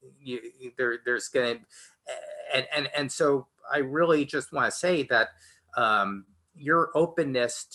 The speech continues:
to, uh, to, to have me on, you know, as I said, this is my very first Bitcoin podcast, and, um,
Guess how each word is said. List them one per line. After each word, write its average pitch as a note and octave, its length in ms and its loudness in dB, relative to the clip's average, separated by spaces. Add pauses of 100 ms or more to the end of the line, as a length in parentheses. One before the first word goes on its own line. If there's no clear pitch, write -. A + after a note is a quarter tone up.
to, A2 500 0 (440)
uh, G#2+ 400 2 (360)
to, A2+ 520 -2
to C#3+ 140 -2
have C#3+ 420 2
me C3 340 -4
on, A2 580 2 (260)
you D3+ 100 -4
know, G2+ 160 0
as A2 160 0
I B2 80 2
said, A#2 240 -2
this G#2 180 -8
is G2+ 100 -16
my F#2+ 160 -6
very A#2+ 360 4
first E3+ 380 -2
Bitcoin C#3 500 -4
podcast, B2+ 720 -2 (460)
and, A#2 680 2
um, G#2 400 2